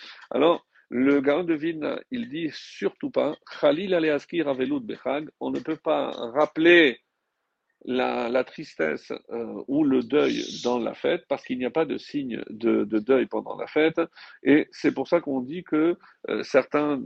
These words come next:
prétendent que les matzot sont rondes, comme l'œuf, en signe de, euh, de, d'av-, d'aveloute.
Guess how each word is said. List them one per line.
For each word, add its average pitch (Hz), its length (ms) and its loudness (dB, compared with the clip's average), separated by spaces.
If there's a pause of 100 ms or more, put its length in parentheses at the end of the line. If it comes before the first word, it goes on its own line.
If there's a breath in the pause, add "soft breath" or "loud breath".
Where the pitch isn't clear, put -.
(120)
prétendent 139 560 -2
que 151 240 4
les 135 140 2
matzot 127 420 0 (180)
sont 143 320 -2
rondes, 123 560 -2
comme 110 200 -6
l'œuf, 147 220 -2 (300 soft breath)
en 123 260 -2
signe 151 640 -8
de, 135 560 2 (120)
euh, 110 560 -4 (140)
de, 117 100 4
d'av-, 117 260 -2
d'aveloute. 131 520 2